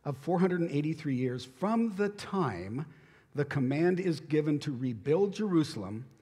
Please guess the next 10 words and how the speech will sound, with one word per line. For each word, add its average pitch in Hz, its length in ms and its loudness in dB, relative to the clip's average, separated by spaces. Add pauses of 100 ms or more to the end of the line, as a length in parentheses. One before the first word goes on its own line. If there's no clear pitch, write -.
(640)
So - 120 -16
here's 156 260 -2
that 156 140 0
one 147 200 2
marker, 135 420 -2 (580)
command 143 360 0
to 160 60 2
rebuild 151 360 2
Jerusalem, 139 520 -4
until 160 960 0